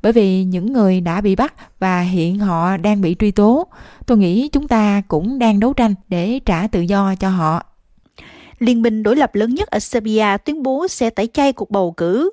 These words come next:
Speaker 2: và tiến hành bầu cử lại. Họ nói rằng không có ích gì khi bỏ phiếu trong khi các đại biểu đang tuyệt thực do gian lận bầu cử đã được chứng minh. Những người bất đồng chính kiến đang bị bắt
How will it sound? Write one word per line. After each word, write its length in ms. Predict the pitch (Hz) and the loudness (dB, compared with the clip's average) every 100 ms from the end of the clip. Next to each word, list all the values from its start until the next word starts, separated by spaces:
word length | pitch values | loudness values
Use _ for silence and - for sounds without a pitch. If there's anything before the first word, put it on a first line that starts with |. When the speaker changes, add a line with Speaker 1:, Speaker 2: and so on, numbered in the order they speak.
| 247 | -2
Speaker 2:
và 320 | 208 185 175 | 0 2 0
tiến 200 | 175 247 | -4 -10
hành 340 | 330 226 170 180 | -8 -8 -6 -4
bầu 140 | 175 | -4
cử 200 | - 175 | -2 -2
lại. 320 | 233 160 156 - _ _ _ - - | 0 0 -2 -8 _ _ _ -20 -20
Họ 180 | - 196 | -6 -2
nói 160 | 202 311 | 0 0
rằng 280 | 262 196 180 - - | 0 -2 -4 -12 -20
không 380 | - - 220 208 | -8 -4 -4 -4
có 80 | 220 | -2
ích 180 | 349 - | -2 0
gì 300 | 226 185 185 | 2 2 0
khi 180 | - 285 | -4 -2
bỏ 160 | 208 | -2
phiếu 260 | 214 262 285 427 | -2 -2 -2 -2
trong 140 | 294 226 | -2 -4
khi 260 | - 208 | -2 0
các 180 | 202 359 | 0 -2
đại 160 | 202 185 | -2 -2
biểu 320 | 185 160 254 | -2 -2 -2
đang 280 | 247 220 208 | 0 -2 -4
tuyệt 160 | - 233 | -6 -6
thực 300 | 226 247 - | -2 -2 -2
do 140 | 247 | -2
gian 240 | 320 311 302 | 0 0 0
lận 220 | 214 170 | 0 0
bầu 120 | 190 | -4
cử 400 | 175 180 160 294 | -2 -2 -2 -4
đã 140 | 240 190 | -2 -2
được 200 | 185 - | -2 -4
chứng 160 | 214 294 | -4 0
minh. 160 | 247 190 _ _ - - - - | -2 -2 _ _ -20 -20 -20 -8
Những 160 | - 285 | -4 -2
người 140 | 359 | 0
bất 140 | 277 - | 0 0
đồng 260 | 277 233 | 0 0
chính 160 | 233 320 | -4 -6
kiến 240 | - 277 403 | -4 -4 -2
đang 260 | 349 247 226 | -2 -2 -2
bị 100 | 202 | -2
bắt 180 | 320 | -2